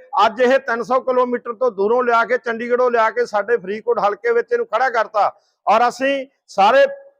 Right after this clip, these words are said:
ਪੰਜਾਬ ਦੇ ਵਿੱਚ, ਸਾਰੇ ਪੰਜਾਬ ਦੇ ਵਿੱਚ ਅਸੀਂ ਕਹਿੰਦੇ ਹਾਂ ਕਿ ਜਿਹੜੇ ਸਾਡੇ ਰਿਜ਼ਰਵ ਹਲਕੇ ਆ, ਉੱਥੇ ਜੇ, ਜਿੱਥੇ ਵੀ ਸ਼ੱਕ ਆ ਸਾਨੂੰ, ਅਸੀਂ ਉਹਨਾਂ ਦੇ ਸਰਟੀਫਿਕੇਟ ਦੀ ਤਸਦੀਕਸ਼ੁਦਾ ਕਾਪੀ ਮੰਗਾਂਗੇ।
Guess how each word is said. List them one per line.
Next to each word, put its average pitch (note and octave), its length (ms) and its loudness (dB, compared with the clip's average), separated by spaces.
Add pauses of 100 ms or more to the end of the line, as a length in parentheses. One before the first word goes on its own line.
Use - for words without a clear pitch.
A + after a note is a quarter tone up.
ਪੰਜਾਬ A3+ 500 4
ਦੇ C4+ 140 4
ਵਿੱਚ, A3+ 380 0 (340)
ਸਾਰੇ A#3 400 2
ਪੰਜਾਬ B3+ 560 2 (240)
ਦੇ B3 120 4
ਵਿੱਚ B3 300 -2
ਅਸੀਂ A#3 180 -6
ਕਹਿੰਦੇ B3+ 260 -2
ਹਾਂ B3 80 -2
ਕਿ A3+ 120 -2
ਜਿਹੜੇ A#3+ 280 0
ਸਾਡੇ A3+ 340 0
ਰਿਜ਼ਰਵ G3+ 320 0
ਹਲਕੇ A#3 360 2
ਆ, A3 180 2 (280)
ਉੱਥੇ A#3+ 340 2
ਜੇ, B3 180 2
ਜਿੱਥੇ G#3+ 480 -2
ਵੀ D4 120 -2
ਸ਼ੱਕ A3+ 320 -2
ਆ B3+ 60 0
ਸਾਨੂੰ, A#3 460 -2 (240)
ਅਸੀਂ A#3+ 200 -4
ਉਹਨਾਂ B3+ 220 0
ਦੇ B3 100 2
ਸਰਟੀਫਿਕੇਟ A3+ 520 -2
ਦੀ A#3 140 -8
ਤਸਦੀਕਸ਼ੁਦਾ A3+ 680 -6
ਕਾਪੀ G#3 320 -4
ਮੰਗਾਂਗੇ। G3 520 -4